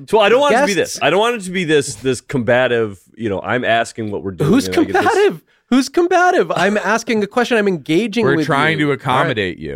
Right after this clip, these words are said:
Speaker 3: you.
Speaker 2: You're getting back exactly what you gave to me. If, if you
Speaker 1: Mm-hmm.
Speaker 2: don't want it to be combative, then don't be combative, because I, I, I'm, I'm but a mirror.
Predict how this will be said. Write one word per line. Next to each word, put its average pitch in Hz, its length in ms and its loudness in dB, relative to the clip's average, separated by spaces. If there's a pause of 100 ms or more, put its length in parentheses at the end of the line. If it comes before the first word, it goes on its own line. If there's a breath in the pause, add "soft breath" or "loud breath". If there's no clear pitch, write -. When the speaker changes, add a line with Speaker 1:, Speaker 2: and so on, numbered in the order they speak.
Speaker 3:
you. - 80 -20
Speaker 2:
You're 185 240 2
getting 254 380 0
back 196 380 -2
exactly 156 560 -4
what 175 240 -2
you 175 100 -4
gave 156 360 -4
to 165 100 -6
me. 139 220 -2
If, 98 160 -12
if - 20 -10 (200)
you 127 60 -2
Speaker 1:
Mm-hmm. 131 200 0
Speaker 2:
don't 156 180 0
want 175 160 0
it 165 40 -6
to 160 60 -4
be 175 80 -2
combative, 156 500 -2
then 123 280 -4
don't 127 240 -2
be 170 100 -2
combative, 180 640 -4
because 117 280 -8
I, 127 180 -2 (220)
I, 117 240 -4
I'm, 190 280 -4
I'm 180 340 -4
but 151 220 -2
a 165 60 0
mirror. 127 540 -6